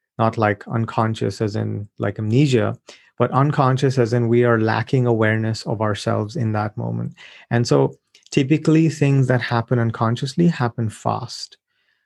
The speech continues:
So this is the same thing with binge eating, with, um, you know, nicotine or alcohol addiction. It, it's the same with, um,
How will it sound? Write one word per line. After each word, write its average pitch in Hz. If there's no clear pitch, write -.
So 113
this 123
is 110
the 113
same 107
thing 120
with 120
binge 123
eating, 107
with, 107
um, 107
you 123
know, 107
nicotine 113
or 110
alcohol 117
addiction. 107
It, 107
it's 110
the 120
same 113
with, 113
um, 107